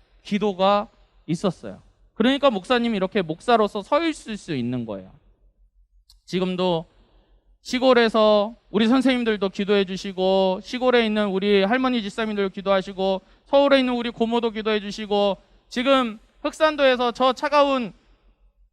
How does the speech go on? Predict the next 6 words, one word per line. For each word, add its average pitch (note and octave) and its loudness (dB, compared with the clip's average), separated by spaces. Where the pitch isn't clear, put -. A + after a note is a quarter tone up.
그 B3 -2
바닥에서도 A#3 0
무릎 A#3+ -8
꿇고 C4 -6
기도해 A3 -2
주시는 A3 -4